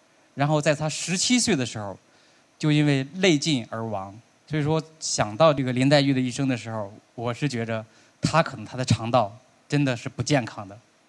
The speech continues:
实际上，在我们这个上千年的历史过程中，有一些谚语把我们的情绪状态和我们的肠道健康状态做了非常好的这个联系。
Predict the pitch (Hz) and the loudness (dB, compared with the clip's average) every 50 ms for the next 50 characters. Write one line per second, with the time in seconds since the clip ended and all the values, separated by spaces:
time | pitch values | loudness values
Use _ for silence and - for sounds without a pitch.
0 | _ _ _ _ _ _ _ _ _ _ _ _ _ _ _ _ _ _ _ _ | _ _ _ _ _ _ _ _ _ _ _ _ _ _ _ _ _ _ _ _
1 | - - _ _ - - 165 170 180 165 170 156 147 147 160 156 143 131 117 113 | -20 -20 _ _ -4 -2 0 2 4 4 4 4 4 6 6 6 6 4 2 -2
2 | 117 113 135 123 117 123 120 117 117 113 113 113 - _ _ _ - - - 151 | -6 -6 -6 -6 -4 -4 -2 -2 -2 -2 -4 -6 -8 _ _ _ -14 -6 -4 -2
3 | 135 - 170 160 147 143 143 139 135 156 151 135 - 123 123 120 123 123 120 120 | -2 0 2 2 2 2 2 2 0 -2 -4 -4 -4 -6 -6 -4 -4 -4 -4 -4
4 | 120 123 117 - 117 117 110 110 - - 156 160 170 160 143 127 110 101 95 92 | -4 -6 -8 -10 -10 -10 -8 -6 -4 -2 0 2 4 4 4 2 -2 -6 -12 -14
5 | 95 113 _ _ _ _ _ _ - 113 98 110 123 120 107 117 123 123 - - | -16 -20 _ _ _ _ _ _ -8 -6 -6 -6 -6 -6 -4 -4 -2 -2 -2 0
6 | 135 143 147 170 165 143 120 107 101 98 - 120 123 113 110 107 110 117 113 - | 0 0 0 0 0 -2 -2 -4 -8 -10 -8 -8 -6 -6 -6 -8 -8 -10 -10 -10
7 | - 113 117 139 151 143 143 123 123 135 135 143 127 110 110 107 92 - _ _ | -12 -6 -2 -2 0 0 0 -2 -2 -2 -2 -2 -2 -2 -4 -8 -12 -12 _ _
8 | _ _ _ - 139 127 113 - - 202 208 175 160 143 - - 110 95 101 101 | _ _ _ -6 -6 -4 -4 -4 -6 -4 -2 -2 -2 -2 -2 -4 -6 -8 -8 -8
9 | 113 113 110 104 104 95 98 107 - - 104 | -10 -8 -8 -8 -10 -8 -8 -6 -6 -6 -8